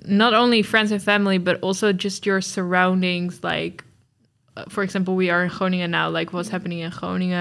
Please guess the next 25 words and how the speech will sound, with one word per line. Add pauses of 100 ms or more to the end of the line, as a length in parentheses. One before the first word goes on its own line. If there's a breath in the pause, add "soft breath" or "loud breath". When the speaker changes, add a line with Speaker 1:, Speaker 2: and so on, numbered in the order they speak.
(160)
Speaker 1:
and
all (640)
such.
That's
what
I
think. (360)
Speaker 2:
Yeah, (100)
th-, (200)
that (160)
was
the
thing.
Um,
Speaker 1:
Hmm. (100)
Speaker 2:
you
guessed
correct. (200)
So, (800 soft breath)
um, (220)
and
then
I
was
started